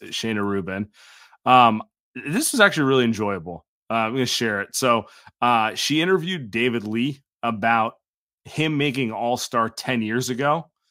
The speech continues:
Uh, and I urge any of you who didn't read it to read it because it was kind of like an insight into using his All-Star game ten years ago into, like, the building of the dynasty. Um, and it was really fun because, like,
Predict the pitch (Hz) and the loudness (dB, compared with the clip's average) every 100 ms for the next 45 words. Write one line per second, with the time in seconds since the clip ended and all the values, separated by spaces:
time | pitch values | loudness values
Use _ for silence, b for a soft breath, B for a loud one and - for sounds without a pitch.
0 | _ _ 120 117 113 107 113 156 139 139 | _ _ 0 0 0 -4 -2 -2 0 -2
1 | 131 127 117 120 123 117 113 101 90 123 | -2 -2 -2 -4 -4 -4 -6 -6 -4 -4
2 | 110 113 113 110 - 98 110 120 120 113 | -4 -4 -4 -6 -6 -6 -2 0 -2 -4
3 | 113 110 120 110 - - - - 139 143 | -8 -8 -8 -12 -14 -16 -10 -2 0 2
4 | 143 143 139 135 120 - _ _ _ - | 0 2 2 2 -2 -8 _ _ _ -6
5 | 120 123 117 98 - - 139 135 131 131 | -4 -2 -4 -8 -10 -6 -2 -2 0 0
6 | 120 117 - 120 117 127 110 117 127 117 | 0 0 -4 -4 -2 -2 -2 0 0 0
7 | 123 110 131 117 110 113 - 120 110 113 | -2 -2 -2 0 -2 -2 -2 -2 -2 -4
8 | 110 - 117 110 113 107 107 110 107 113 | -4 -4 -4 -2 -4 -4 -4 -4 -4 -6
9 | 104 101 92 _ _ _ _ _ _ _ | -4 -6 -8 _ _ _ _ _ _ _
10 | - 110 110 117 113 117 110 98 95 98 | -6 -4 0 0 0 -2 -4 -6 -4 -2
11 | 107 117 - 139 156 _ _ _ _ - | -2 -2 -2 -2 -2 _ _ _ _ 0
12 | 131 123 117 104 _ _ _ _ _ _ | 4 4 2 -2 _ _ _ _ _ _
13 | _ 170 170 135 196 302 - 156 170 147 | _ -2 0 0 -2 -4 -2 0 2 0
14 | 127 131 120 117 - | -2 -4 -4 -6 -8